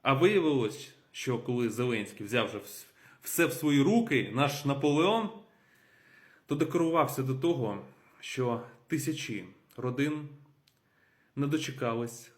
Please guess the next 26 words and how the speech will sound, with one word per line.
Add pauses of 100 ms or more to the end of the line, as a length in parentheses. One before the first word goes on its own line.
своїх
рідних (300)
вдома, (380)
своїх
синів,
чоловіків. (1080)
Вони
в
полоні
або
загинули. (800)
Через
те,
що
нормальний
відхід (840)
новим
генштабом (560)
під
керівництвом
Зеленського
та
Сирського (180)
не
був
організований.